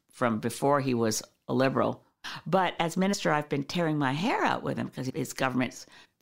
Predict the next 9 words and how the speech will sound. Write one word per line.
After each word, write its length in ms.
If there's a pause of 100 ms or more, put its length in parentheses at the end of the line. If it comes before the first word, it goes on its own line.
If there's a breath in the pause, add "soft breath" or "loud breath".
forcing 440
through 180
the 80
Trans 400
Mountain 240
Pipeline, 500
which 240
we 180
now 380